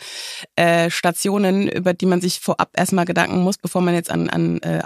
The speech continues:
Expansion denkt. Und das mussten wir natürlich dann auch lernen, weil wir waren so, „Okay, du hast doch das Produkt da, äh, schieb's halt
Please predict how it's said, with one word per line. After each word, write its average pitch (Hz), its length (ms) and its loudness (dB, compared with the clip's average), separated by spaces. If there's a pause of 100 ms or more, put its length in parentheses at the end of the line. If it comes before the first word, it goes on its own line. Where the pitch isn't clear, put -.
Expansion 175 640 0
denkt. 170 340 2
Und 165 180 0 (460)
das 165 300 0
mussten 185 260 2
wir 165 60 6
natürlich 156 260 4
dann 156 140 0
auch - 160 0
lernen, 143 240 2
weil 151 100 4
wir 151 80 4
waren 156 140 4
so, 156 80 0
„Okay, 151 180 -4
du 165 80 -2
hast 160 160 0
doch 165 60 -2
das 156 160 -4
Produkt - 280 -4
da, 165 280 0
äh, - 180 -4
schieb's - 240 -6
halt - 120 -6